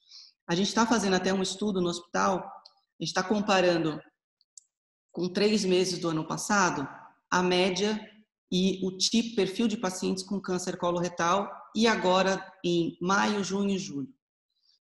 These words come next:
Então, na verdade, a gente vai comparar se esses pacientes que vão chegar agora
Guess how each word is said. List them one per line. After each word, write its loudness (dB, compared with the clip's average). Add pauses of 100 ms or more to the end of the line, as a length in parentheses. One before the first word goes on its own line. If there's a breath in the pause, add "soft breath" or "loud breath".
(120)
Então, 0
na 2
verdade, 2
a 0
gente -2
vai 2
comparar -2
se -4
esses -2
pacientes -4
que -10
vão -4
chegar -4
agora -4